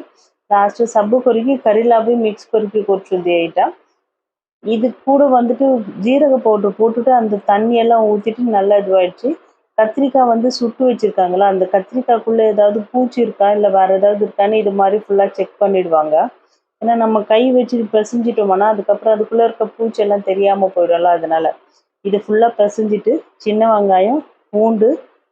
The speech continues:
ஒரே ஒரு பச்சை மிளகா, கருவேப்பிலை, கொத்தமல்லி கட் பண்ணிட்டு அப்படியே பச்சையா போட்டுட்டு, ஒரு தக்காளியும் போடுவாங்க. அதுக்கப்புறமா கொஞ்சம் மஸ்டர்ட் ஆயில் ஊத்தி இது பண்ணுவாங்க.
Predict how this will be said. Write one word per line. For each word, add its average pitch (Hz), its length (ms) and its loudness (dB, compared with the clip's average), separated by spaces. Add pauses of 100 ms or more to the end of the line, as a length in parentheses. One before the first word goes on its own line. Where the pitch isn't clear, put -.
(140)
ஒரே 208 220 2
ஒரு 220 180 2
பச்சை 185 320 -2
மிளகா, 185 360 2 (460)
கருவேப்பிலை, 208 520 2 (160)
கொத்தமல்லி 196 540 -2
கட் 190 280 -4
பண்ணிட்டு 208 320 0
அப்படியே 202 300 0
பச்சையா 196 420 -2
போட்டுட்டு, 180 480 -2 (600)
ஒரு 202 120 -4
தக்காளியும் 220 640 0
போடுவாங்க. 175 400 0 (160)
அதுக்கப்புறமா 208 720 -2
கொஞ்சம் 220 440 -4
மஸ்டர்ட் 196 380 -2
ஆயில் 180 240 0
ஊத்தி 175 240 -6
இது 180 160 -2
பண்ணுவாங்க. 147 400 -4